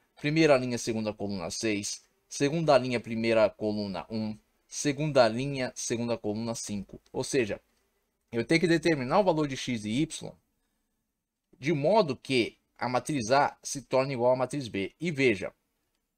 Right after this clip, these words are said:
a matriz A já tem dois elementos que são semelhantes à matriz B, que estão, aliás,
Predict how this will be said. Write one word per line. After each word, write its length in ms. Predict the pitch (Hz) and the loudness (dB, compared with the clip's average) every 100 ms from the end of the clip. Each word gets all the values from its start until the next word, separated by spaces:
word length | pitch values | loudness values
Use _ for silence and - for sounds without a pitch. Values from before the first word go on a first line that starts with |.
| - | -4
a 100 | 156 | 0
matriz 400 | 175 165 196 143 | 0 2 2 6
A 160 | 180 143 | 6 6
já 120 | 143 | 4
tem 220 | 185 170 | 0 -4
dois 320 | 143 240 240 | 2 4 6
elementos 480 | 214 180 147 160 165 | 6 6 4 0 -2
que 160 | - 160 | -2 -2
são 240 | - 156 | 0 -2
semelhantes 640 | - 220 202 135 147 160 - | 2 4 4 2 0 -2 -4
à 40 | |
matriz 360 | 156 151 175 131 | -2 -2 -2 0
B, 260 | 107 107 - | 0 0 0
que 200 | 156 160 - | 0 0 -4
estão, 440 | 156 - - 165 170 | -10 -4 2 2 2
aliás, 480 | 117 135 156 127 | 4 6 6 4